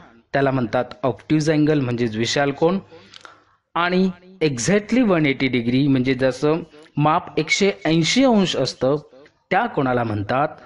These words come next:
स्ट्रेट अँगल म्हणजेच सरळ कोन. एकशे ऐंशी अंशापेक्षा जो मोठा असतो, एकशे ऐंशी अंशापेक्षा जास्त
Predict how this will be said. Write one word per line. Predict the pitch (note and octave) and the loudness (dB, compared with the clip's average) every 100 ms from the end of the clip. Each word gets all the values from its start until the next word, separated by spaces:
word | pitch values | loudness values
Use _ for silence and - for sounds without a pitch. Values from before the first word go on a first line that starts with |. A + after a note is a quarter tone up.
| - _ | -20 _
स्ट्रेट | - - - A3 A3+ E3+ | -16 -10 -6 0 0 2
अँगल | B2+ G#2+ A#2+ B2+ C3 - | -2 -2 -2 -2 -4 -4
म्हणजेच | C3 C3 C#3+ C#3 - C#3+ | -2 2 0 0 -8 -8
सरळ | - B2+ B2 | -2 -2 -2
कोन. | G2 F#2 F2+ - _ _ _ _ - - _ - | -4 -8 -10 -16 _ _ _ _ -20 -20 _ -4
एकशे | C#3+ - E3 - | -2 0 0 0
ऐंशी | D3+ D3+ - | 0 2 2
अंशापेक्षा | A#3 A3 G3 E3+ D3 C#3 D3 | 2 2 2 0 -2 -2 -2
जो | C3+ C#3 | 0 2
मोठा | C3+ B2 - G3+ - - - _ _ - | 2 0 -2 -4 -6 -20 -20 _ _ -6
असतो, | C3 - A2+ G2+ - A2+ _ | -6 -2 -2 -2 -8 -20 _
एकशे | C#3+ - D#3+ | -4 0 0
ऐंशी | C#3+ C#3 A#3 A3 - - | 0 2 2 0 -4 -4
अंशापेक्षा | D3+ D3+ D#3 B2+ C3+ - C3+ | -2 0 0 -2 -2 -2 -2
जास्त | C3 E3+ - G3 | 0 -2 -4 -2